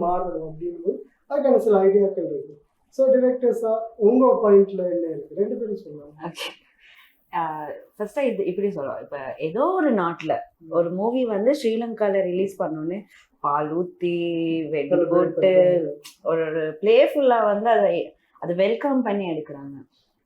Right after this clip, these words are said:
Speaker 2: நான் ஒரு, ஆக்கா கிட்ட ஒரு கொஸ்டினா கேக்குறேன், "ஏன் ஸ்ரீலங்கன் ஆர்டிஸ்ட்க்கு வந்து அந்த மதிப்பு இல்ல? அவங்க ஆக்ட் பண்றாங்க, நாங்களும் ஆக்ட் பண்றோம். அவங்க நடிக்கிறாங்க, நாங்களும் நடிக்கிறோம். அவங்க செலவழிக்கிறாங்க மூவிக்கு,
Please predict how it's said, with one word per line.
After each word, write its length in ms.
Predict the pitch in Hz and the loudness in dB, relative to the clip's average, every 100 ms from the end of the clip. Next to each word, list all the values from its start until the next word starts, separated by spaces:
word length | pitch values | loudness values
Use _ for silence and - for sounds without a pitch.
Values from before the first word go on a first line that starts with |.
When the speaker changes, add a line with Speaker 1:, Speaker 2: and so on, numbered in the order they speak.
| _ | _
Speaker 2:
நான் 380 | 180 214 202 196 | 2 4 4 4
ஒரு, 200 | 185 180 160 - 185 - | 4 4 4 2 -2 2
ஆக்கா 300 | 175 247 311 | 2 4 2
கிட்ட 220 | 311 302 | 2 2
ஒரு 80 | 277 | 2
கொஸ்டினா 500 | 262 220 - 294 277 - | 2 -2 0 -2 -2 -2
கேக்குறேன், 420 | 165 147 143 127 _ _ _ _ | -4 -4 -10 -16 _ _ _ _
"ஏன் 200 | 285 427 | 0 2
ஸ்ரீலங்கன் 600 | 302 294 294 277 262 247 226 - - | 2 4 2 2 0 0 -4 -6 2
ஆர்டிஸ்ட்க்கு 460 | 185 196 214 - 190 | 4 4 -4 -6 -8
வந்து 200 | 185 190 | -6 -4
அந்த 240 | 175 165 | -2 -2
மதிப்பு 380 | 165 160 156 151 | -4 -4 -6 -6
இல்ல? 160 | - - _ _ _ _ _ _ _ | -10 -14 _ _ _ _ _ _ _
அவங்க 380 | - 151 196 226 240 240 - - | -6 -4 -2 -2 0 0 -2 -2
ஆக்ட் 240 | 175 - | -4 -2
பண்றாங்க, 500 | 190 170 156 151 175 | -2 -2 -2 -4 -2
நாங்களும் 420 | 226 185 180 208 | 0 0 2 0
ஆக்ட் 280 | 202 - - | 0 -2 -2
பண்றோம். 440 | 156 139 139 156 196 _ | -4 -4 -10 -16 -16 _
அவங்க 340 | - 165 180 208 | -6 -6 -4 -4
நடிக்கிறாங்க, 640 | 196 180 175 175 165 190 | -2 -4 -2 -4 -4 -4
நாங்களும் 440 | 175 160 175 180 | -4 -2 -2 -4
நடிக்கிறோம். 320 | 160 143 160 170 | -4 0 2 2
அவங்க 200 | 220 277 | 2 4
செலவழிக்கிறாங்க 720 | 240 247 277 262 262 233 226 | 4 6 4 4 0 2 -2
மூவிக்கு, 420 | 208 196 202 262 | -4 -4 -6 -8